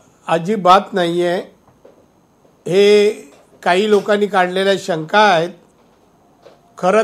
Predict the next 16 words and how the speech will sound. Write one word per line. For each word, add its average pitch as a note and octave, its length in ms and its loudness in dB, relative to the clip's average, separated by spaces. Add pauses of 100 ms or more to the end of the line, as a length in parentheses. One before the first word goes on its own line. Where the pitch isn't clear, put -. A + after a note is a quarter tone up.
तर A#3 140 4
आम्ही G3+ 360 2
जो A3+ 120 2
अहवाल G#3 400 4
दिला G3 340 2
तो G#3+ 200 -2
घटनेप्रमाणेच G#3+ 1900 -2
दिलेला G#3+ 380 4
आहे. F#3+ 640 2 (3500)
भारतीय G3+ 540 4
संविधानाच्या A3+ 880 2
कलम A3+ 440 2
सोळा G#3+ 360 0
आणि B3 320 2 (380)
सतरा A#3+ 480 2
प्रमाणे A3+ 760 0